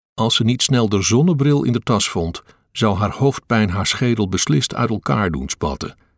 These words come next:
Ze zag al helemaal voor zich hoe Ingvar Moelander en zijn mannen naar haar huis kwamen en de weg afzetten om haar overblijfselen van de straat te schrapen. Daar was de zonnebril eindelijk,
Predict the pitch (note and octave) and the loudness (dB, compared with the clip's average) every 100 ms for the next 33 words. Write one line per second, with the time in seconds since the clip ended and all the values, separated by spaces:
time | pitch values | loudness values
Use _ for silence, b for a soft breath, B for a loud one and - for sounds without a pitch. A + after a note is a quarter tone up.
0 | _ _ _ _ _ - - C3 C3+ B2+ | _ _ _ _ _ -10 0 2 4 4
1 | A#2 D3 C#3+ A2+ C#3+ D#3+ F#2 A2+ C3 A#2+ | 4 4 4 2 4 4 2 0 0 0
2 | A2+ C#3 C3+ G#2+ F#2+ B2+ C#3 A#2+ C3 C3+ | 0 2 2 2 2 4 4 4 2 0
3 | G2+ G2 F2 G2+ G#2 A2+ - G#2 G2+ F2 | -2 -2 0 2 2 0 0 0 0 -2
4 | G#2+ A#2+ - - C3+ C3 C#3+ D#3 G#2 G#2+ | 0 -2 -2 0 0 2 0 0 -2 0
5 | F#2+ A#2 G#2 - G#2+ G#2 B2 C3+ B B | 0 0 -2 -4 -2 -2 -2 -6 B B
6 | B B B - A#2+ C#3 E3 F3 C#3 B2+ | B B B 2 2 4 4 2 2 2
7 | B2 - C3 A#2 A#2+ - D3+ C3 G#2+ G2+ | 2 2 2 2 -2 -2 0 0 0 -4
8 | - D2+ B1+ - - _ _ _ _ _ | -2 -2 -4 -8 -16 _ _ _ _ _
9 | - D3 C3 G#2 F#2 F#2 E2 - F2+ E2+ | 0 2 4 2 -2 -4 -6 -4 -4 -2
10 | F#2+ E2+ D2 D#2+ C#2+ E2 F2 C#2+ C2+ - | -2 -2 -2 -4 -6 -6 -6 -6 -8 -12